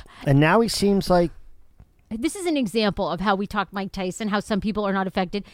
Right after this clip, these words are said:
Speaker 2: Steroid user.
Speaker 1: Okay,
Speaker 2: Uh,
Speaker 1: so is everyone.
Speaker 2: <laughs> uh, no longer a baseball player. Never lived up to the full potential with the Yankees ever. Did he ever win a World Series?
Speaker 1: Yes.
Speaker 2: He did?
Speaker 1: Yeah, with the Yankees.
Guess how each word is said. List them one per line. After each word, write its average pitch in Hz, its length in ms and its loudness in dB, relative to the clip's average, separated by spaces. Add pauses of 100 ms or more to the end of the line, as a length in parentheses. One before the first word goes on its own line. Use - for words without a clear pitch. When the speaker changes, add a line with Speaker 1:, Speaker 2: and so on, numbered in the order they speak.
(120)
Speaker 2:
Steroid 359 800 0
user. 240 680 0 (400)
Speaker 1:
Okay, - 180 -4
Speaker 2:
Uh, 302 160 4
Speaker 1:
so 139 160 8
is 120 100 2
everyone. 92 460 0
Speaker 2:
<laughs> - 640 -8
uh, 302 160 0
no 302 240 6
longer 370 420 2
a 277 100 4
baseball 233 340 0
player. 214 180 0 (220)
Never 311 320 2
lived 339 220 0
up 269 120 -2
to 220 60 -10
the 220 100 -4
full 269 280 0
potential 190 500 -4
with 185 120 -8
the 180 80 -6
Yankees 185 520 -4
ever. 226 240 2 (240)
Did 339 80 0
he 320 40 2 (160)
ever 539 240 -4
win 392 120 -4
a 370 40 -2
World 277 280 0
Series? 208 480 -2
Speaker 1:
Yes. 185 480 -6 (320)
Speaker 2:
He 262 100 6
did? 208 300 4
Speaker 1:
Yeah, 180 220 2 (100)
with 139 140 2
the 147 60 0
Yankees. 160 380 0